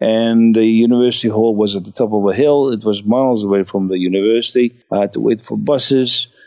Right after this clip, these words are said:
So the whole thing was very, very difficult. And, uh,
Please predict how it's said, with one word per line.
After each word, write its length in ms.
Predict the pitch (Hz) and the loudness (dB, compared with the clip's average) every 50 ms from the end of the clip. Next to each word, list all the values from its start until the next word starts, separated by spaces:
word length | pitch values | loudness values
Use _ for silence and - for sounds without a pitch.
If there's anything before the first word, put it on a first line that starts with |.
| _ _ - | _ _ -8
So 480 | - - 147 139 135 135 135 131 - - 147 | -4 0 2 2 4 4 2 0 -2 -8 -6
the 120 | 143 147 127 | -4 -2 0
whole 180 | 139 165 165 156 | 0 0 0 0
thing 160 | 156 143 131 | 0 0 2
was 160 | 131 120 113 | 0 0 0
very, 260 | 123 139 135 127 123 | 0 2 2 2 2
very 260 | 113 117 120 120 117 | 2 2 2 2 2
difficult. 680 | 110 123 156 131 - 131 110 - 107 101 107 - - - - _ _ _ | 2 0 0 -2 0 -4 -4 -4 -6 -8 -8 -10 -14 -20 -20 _ _ _
And, 560 | 160 147 131 127 123 123 123 123 123 123 120 | -4 -2 0 0 2 2 4 4 4 4 4
uh, 280 | 123 120 117 117 117 | 4 2 2 0 -2